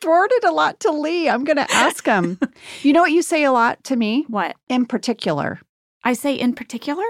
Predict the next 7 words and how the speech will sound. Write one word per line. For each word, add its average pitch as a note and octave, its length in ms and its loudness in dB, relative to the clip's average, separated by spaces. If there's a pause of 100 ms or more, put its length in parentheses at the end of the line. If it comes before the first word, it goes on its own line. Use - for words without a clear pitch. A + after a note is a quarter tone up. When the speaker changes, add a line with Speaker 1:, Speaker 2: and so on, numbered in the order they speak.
(200)
Speaker 1:
Mm-hmm. A3 260 -2 (360)
In D4 160 2
particular. F#3+ 720 -2 (560)
Speaker 2:
Really? G4+ 420 -6 (240)
Speaker 1:
Yeah. C4 300 2 (260)
Not A3+ 360 2
thwarted. D4 640 -2